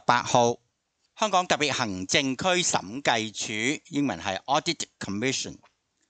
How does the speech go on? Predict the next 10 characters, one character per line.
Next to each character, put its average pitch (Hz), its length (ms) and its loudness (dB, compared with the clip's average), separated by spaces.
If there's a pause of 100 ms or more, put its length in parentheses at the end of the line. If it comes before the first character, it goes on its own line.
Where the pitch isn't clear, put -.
(180)
署 123 160 -2
長 117 260 2 (320)
發 110 260 0 (200)
表 95 240 -2
咗 113 340 0
審 104 320 -6
計 117 220 0
報 120 280 -4
告， 127 320 0 (360)
Audit 131 320 -2